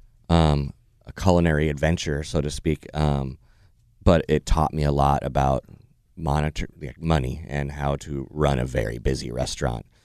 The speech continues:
weekly inventory, doing the numbers, watching your labor. Um, and it,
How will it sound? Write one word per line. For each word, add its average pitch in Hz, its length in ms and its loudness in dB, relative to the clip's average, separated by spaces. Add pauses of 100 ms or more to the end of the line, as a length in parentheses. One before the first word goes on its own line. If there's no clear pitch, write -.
(160)
weekly 76 360 2
inventory, 69 680 -4
doing 71 240 0
the 71 80 2
numbers, 65 640 0
watching 60 340 -14
your 71 120 2
labor. 65 420 -2 (480)
Um, 71 520 2 (580)
and 78 140 4
it, 76 120 2